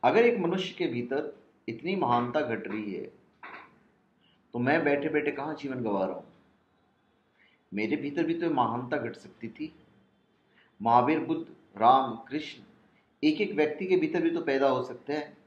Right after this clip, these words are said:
एक बीज वृक्ष बन सकता है,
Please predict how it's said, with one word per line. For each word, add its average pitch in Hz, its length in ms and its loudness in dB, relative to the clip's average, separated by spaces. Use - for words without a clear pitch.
एक 147 320 4
बीज 165 260 4
वृक्ष - 260 -6
बन 143 180 -4
सकता 120 380 -4
है, 82 260 -8